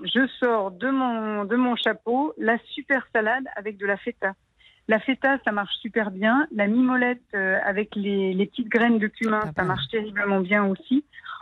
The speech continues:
Speaker 1: En fait, c'est vrai que, par exemple, de faire une betterave mozza, c'est sympa, mais c'est pas non plus le truc idéal parce que c'est un petit peu, euh,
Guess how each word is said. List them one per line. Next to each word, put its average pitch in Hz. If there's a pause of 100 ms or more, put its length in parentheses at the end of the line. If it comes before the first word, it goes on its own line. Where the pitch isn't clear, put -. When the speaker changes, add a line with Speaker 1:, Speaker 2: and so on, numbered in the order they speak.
Speaker 1:
En 220
fait, 320 (300)
c'est 240
vrai 269
que, 254
par 220
exemple, 226
de 214
faire 240
une 190
betterave 233
mozza, 214 (760)
c'est 214
sympa, 262
mais 240
c'est 220
pas 269
non 247
plus 262
le 226
truc -
idéal 202
parce 185
que -
c'est 214
un 196
petit -
peu, 247
euh, 220